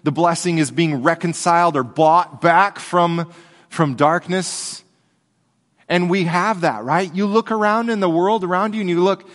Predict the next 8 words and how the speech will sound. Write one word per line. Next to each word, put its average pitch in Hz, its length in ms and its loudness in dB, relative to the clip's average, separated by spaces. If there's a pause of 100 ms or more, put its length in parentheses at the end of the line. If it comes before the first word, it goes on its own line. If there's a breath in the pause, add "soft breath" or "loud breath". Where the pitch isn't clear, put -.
(240 loud breath)
"Wow, 196 320 0
there's 170 180 -2
so - 160 -4
much 185 200 -6
confusion." 170 1000 -4 (440 soft breath)
They're 180 100 0
so 190 720 -2
confused. 180 1400 -6